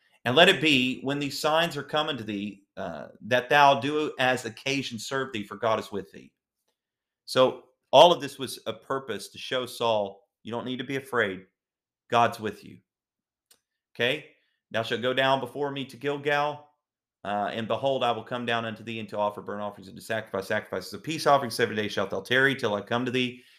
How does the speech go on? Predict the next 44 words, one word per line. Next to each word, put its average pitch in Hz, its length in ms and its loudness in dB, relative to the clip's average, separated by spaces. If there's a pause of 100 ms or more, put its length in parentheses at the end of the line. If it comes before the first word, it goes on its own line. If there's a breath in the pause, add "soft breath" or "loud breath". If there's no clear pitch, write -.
(160 loud breath)
and 95 100 -8
show 117 140 4
thee 107 100 0
what 101 200 -2
thou 98 100 0
shalt 90 260 -6
do." 143 260 0
And 104 100 0
it 98 80 -6
was - 320 -10 (120 soft breath)
so 131 680 6 (160)
that 107 100 -8
when 120 80 -2
he 117 80 -2
had 113 80 -6
turned 156 240 -6
his 160 100 -6
back 123 300 4
to 120 60 -14
go 117 120 2
from 117 180 -4
Samuel, 98 380 -8
God 117 360 2
gave 120 180 0
him 110 100 -4
another 117 600 2 (380)
heart. - 540 2 (800)
And 110 60 2
all 127 100 8
those 127 180 2
signs 123 320 -2
came 113 200 -4
to 101 40 -14
pass 107 280 -2
that 107 80 -8
day. 151 60 -4
You're 151 180 -6
gonna 147 160 -4
read 131 240 -4
the 107 40 -10
same 120 300 -4
thing 113 220 -6
about 98 320 -4
David. 98 440 -6